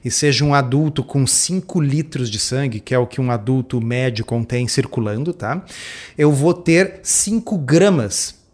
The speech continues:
de glicose em todo o sangue do indivíduo.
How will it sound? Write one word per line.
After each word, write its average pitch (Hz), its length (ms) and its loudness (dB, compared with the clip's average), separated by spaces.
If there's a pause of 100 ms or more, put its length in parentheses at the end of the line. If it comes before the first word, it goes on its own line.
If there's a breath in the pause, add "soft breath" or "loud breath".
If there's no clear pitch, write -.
(160)
de 131 240 2
glicose 139 800 2
em 180 160 4
todo 220 520 4
o 226 60 2
sangue 196 560 0
do 190 160 0
indivíduo. 160 480 2